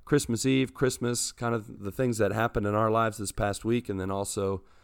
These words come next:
um, share about maybe some of the traditions and things we did back in the day with our family, uh, and friends during Christmas time. <clears throat> I wanted to share, uh,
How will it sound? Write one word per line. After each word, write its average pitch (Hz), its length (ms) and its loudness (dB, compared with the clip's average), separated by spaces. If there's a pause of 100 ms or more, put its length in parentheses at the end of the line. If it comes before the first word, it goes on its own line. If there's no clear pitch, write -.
(340)
um, 85 560 -4
share - 240 0
about 101 240 2
maybe 101 200 -2
some 110 180 -4
of 101 40 -2
the 90 60 0
traditions 95 600 -2
and 87 120 -6
things 98 240 -4
we 90 100 -4
did 90 200 -4
back 98 240 -2
in 90 60 -4
the 82 80 -2
day 90 200 2
with 85 160 -2
our 87 120 0
family, 87 460 -4 (640)
uh, 82 200 -2
and 85 140 -4
friends 107 280 0
during 95 220 0
Christmas - 380 -2
time. 117 340 0 (500)
<clears throat> - 720 0
I 113 100 2
wanted 127 320 6
to 107 100 -4
share, 113 520 4
uh, 85 360 0